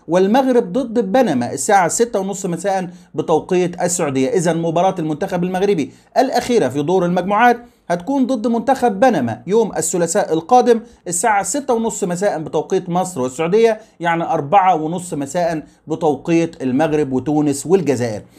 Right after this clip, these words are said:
المنتخب المغربي والمنتخب القطري نتمنى لهم التوفيق في آخر مبارياتهم. الآن تحدد بشكل كامل المجموعة الأولى، فرنسا في الصدارة، السعودية في المركز الثاني، وينتظر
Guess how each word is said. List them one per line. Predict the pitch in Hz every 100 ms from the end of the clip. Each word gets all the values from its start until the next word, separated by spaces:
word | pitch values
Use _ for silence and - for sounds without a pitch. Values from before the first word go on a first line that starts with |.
| - -
المنتخب | 139 135 165 160
المغربي | 147 156 170 196 196
والمنتخب | 190 180 175 180 190 185
القطري | 180 202 202 117
نتمنى | 120 123 139 151
لهم | 160 147
التوفيق | 143 151 147 190
في | 175 120
آخر | 156 160
مبارياتهم. | 147 151 170 196 202 208 202 190 - _ 165
الآن | 180 202 196 160
تحدد | 143 180 151 139
بشكل | 117 170 175
كامل | 147 180 160 113 - - _
المجموعة | 180 160 139 170 156 123
الأولى، | 135 202 202 185
فرنسا | 170 175 175 120
في |
الصدارة، | 123 - 160 196 190 185 - -
السعودية | 226 226 208 214 156
في |
المركز | 135 143 165 151
الثاني، | 139 139 165 123
وينتظر | 127 131 131 165 131